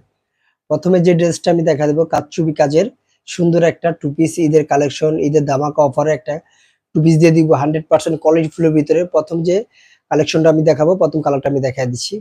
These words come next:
প্রথম দেখাবো কালো, কালোর ভিতরে যে টু পিসটা দেখাচ্ছি, কারচুপি কাজ করা অনেক সুন্দর একটা টু পিস। এখানে কাজগুলো কিন্তু খুব সুন্দর একটা ইউনিক কাজ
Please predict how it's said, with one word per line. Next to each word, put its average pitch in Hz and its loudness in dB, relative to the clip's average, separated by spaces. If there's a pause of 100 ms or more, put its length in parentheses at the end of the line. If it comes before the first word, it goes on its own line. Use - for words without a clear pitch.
প্রথম 147 -8
দেখাবো 156 -4 (1000)
কালো, 147 2 (1000)
কালোর 185 4
ভিতরে 190 2
যে 175 2
টু - -6
পিসটা 165 -2
দেখাচ্ছি, 156 -4
কারচুপি 160 -2
কাজ 147 -4
করা 147 -4
অনেক 147 -6
সুন্দর 185 0
একটা 139 -4
টু 131 -10
পিস। 143 -6
এখানে 147 -4 (460)
কাজগুলো 160 2
কিন্তু 180 0 (100)
খুব 208 0
সুন্দর 208 4
একটা 180 0
ইউনিক 175 2
কাজ 160 -2